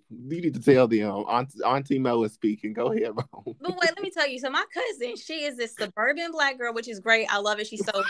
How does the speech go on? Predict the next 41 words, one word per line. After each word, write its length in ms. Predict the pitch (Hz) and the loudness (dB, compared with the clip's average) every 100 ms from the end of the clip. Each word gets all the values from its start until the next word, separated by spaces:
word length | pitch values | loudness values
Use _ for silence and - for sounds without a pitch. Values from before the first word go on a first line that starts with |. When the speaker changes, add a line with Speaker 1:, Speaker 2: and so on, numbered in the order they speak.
| - | -2
Speaker 2:
bougie. 260 | 269 285 | -4 -6
She's 220 | 285 285 - | -4 -4 -2
so 120 | 233 | -4
fabulous. 440 | 233 277 269 247 254 | -2 0 2 2 2
Her 140 | 247 | 0
parents 340 | 247 285 277 240 | 0 -2 -4 -4
really 200 | - 220 | -6 2
raised 300 | 233 233 - | 2 2 0
her 160 | 247 247 | -2 -2
rich. 380 | 214 - - - | -6 -6 -14 -4
And 80 | 285 | 0
I 20 | |
love 240 | 392 - 220 | 2 2 0
it, 80 | - - - | -8 -14 -8
right? 120 | 285 | 0
I 80 | - 480 - | 0 4 4
love 100 | 339 - - - - _ | 4 -2 -6 -6 -8 _
it. 80 | 233 - - 208 | -4 -4 -10 -6
Okay? 380 | 254 330 370 392 - - | -4 4 4 4 -4 -6
Got 140 | 302 | -6
the 140 | 277 240 | -6 -6
biggest 320 | 294 311 320 | -4 -4 4
house 180 | 269 277 | 4 4
on 60 | 254 | -2
the 60 | 240 | -4
hill. 140 | 240 | -4
I 60 | 220 | -2
can't 220 | 240 226 | -6 -6
make 160 | 220 220 | -8 -10
this 180 | 214 | -6
up. 140 | 190 - | -6 -6
Like, 240 | - - - | -10 -12 -6
yo. 140 | 202 | -2
Speaker 1:
Oh, 200 | 196 127 | 6 8
wow. 420 | 120 107 123 110 | 8 8 6 4
That's 180 | 98 156 | 0 0
nice. 840 | 104 110 285 220 202 - - - _ - | 0 4 6 4 2 -6 -20 -20 _ -4
Speaker 2:
My 80 | |
uncle 160 | 277 262 | -4 2
got 160 | 220 180 | 2 2
money, 260 | 170 _ | -4 _